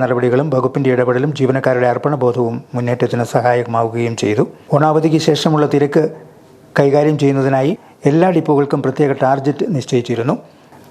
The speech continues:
കോട്ടയം ജില്ലയിലെ എല്ലാ ഡിപ്പോകളും പ്രതീക്ഷിച്ചതിലും കൂടുതൽ വരുമാനം നേടി മികച്ച നേട്ടം കൈവരിച്ചു. പാലാ ഡിപ്പോയ്ക്ക് തിങ്കളാഴ്ച പതിനെട്ട് ലക്ഷത്തി മുപ്പത്തി മൂവായിരം രൂപയായിരുന്നു ടാർഗറ്റ്. എന്നാൽ പത്തൊൻപത് ലക്ഷത്തി അറുപതിനായിരത്തി എൺപത്തി മൂന്ന് രൂപ കളക്ഷൻ കൈവരിക്കാൻ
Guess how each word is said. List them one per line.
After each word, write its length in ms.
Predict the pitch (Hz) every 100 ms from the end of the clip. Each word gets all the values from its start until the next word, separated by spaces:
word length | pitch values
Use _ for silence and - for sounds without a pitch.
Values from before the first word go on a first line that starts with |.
| -
കോട്ടയം 260 | 160 190 175
ജില്ലയിലെ 280 | 170 160 160
എല്ലാ 160 | 151 175 156
ഡിപ്പോകളും 380 | 143 139 139 135
പ്രതീക്ഷിച്ചതിലും 680 | 123 156 - 143 147 143 -
കൂടുതൽ 280 | 151 151 160 135
വരുമാനം 360 | 131 135 131 127
നേടി 180 | 123 - 151
മികച്ച 300 | 139 143 - 151 214 - - 135
നേട്ടം 240 | 127 120 123
കൈവരിച്ചു. 440 | 117 113 110 - - - -
പാലാ 240 | 143 170 185
ഡിപ്പോയ്ക്ക് 300 | 165 160 160 143
തിങ്കളാഴ്ച 380 | 143 147 - 165
പതിനെട്ട് 300 | 139 147 156 156
ലക്ഷത്തി 280 | 156 147 143
മുപ്പത്തി 280 | 131 165 160 156
മൂവായിരം 380 | 151 151 147 131
രൂപയായിരുന്നു 460 | 131 123 117 117 113
ടാർഗറ്റ്. 400 | 113 117 127 208 - - - 143
എന്നാൽ 200 | 127 127 - -
പത്തൊൻപത് 380 | 139 - 156 156 151
ലക്ഷത്തി 280 | 156 139 139
അറുപതിനായിരത്തി 520 | 139 151 151 151 143 139
എൺപത്തി 300 | 139 151 175 143
മൂന്ന് 180 | 135 131
രൂപ 180 | 127 156 - - -
കളക്ഷൻ 280 | 135 - 139
കൈവരിക്കാൻ 400 | 131 127 123 -